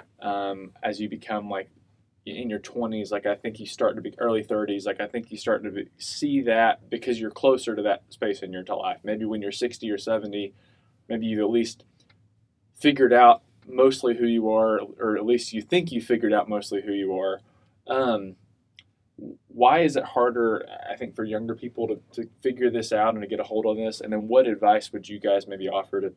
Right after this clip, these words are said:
you know, people who are, you know, whether they're younger or older or whatever, but just what are some ways that you have arrived at figuring out who you are?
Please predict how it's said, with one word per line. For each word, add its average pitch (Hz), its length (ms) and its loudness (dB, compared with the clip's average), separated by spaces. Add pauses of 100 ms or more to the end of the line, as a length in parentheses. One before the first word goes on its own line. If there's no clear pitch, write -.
you - 140 -14
know, 95 100 -10
people 101 400 -14
who 95 240 -4
are, 95 320 0 (560)
you 98 120 -10
know, 92 180 -14
whether 139 220 2
they're 107 180 0
younger 101 260 -2
or 90 60 -2
older 104 220 0
or 95 40 0
whatever, 101 400 0
but 101 160 -8
just 113 260 -6
what 131 180 4
are 135 80 0
some 120 240 -4
ways 117 300 -2
that 98 100 -8
you 110 200 -6
have 95 520 -2 (1080)
arrived 107 600 4
at 95 120 -10
figuring 92 380 -8
out - 200 -10
who 104 60 -12
you 92 240 -8
are? - 240 -8